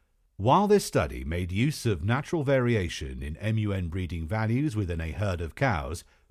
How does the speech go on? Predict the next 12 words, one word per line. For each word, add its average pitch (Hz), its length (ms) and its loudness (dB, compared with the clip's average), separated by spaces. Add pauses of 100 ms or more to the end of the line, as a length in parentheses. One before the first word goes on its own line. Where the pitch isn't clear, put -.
(140)
breeding 135 420 2
programs 78 640 -4
could 90 260 -2
be 110 200 -2
implemented 123 600 0 (260)
that 123 220 -4
target 147 400 0 (200)
low 113 580 0
M 107 200 0
U 131 160 0
N 78 220 -4
cows. 110 500 -2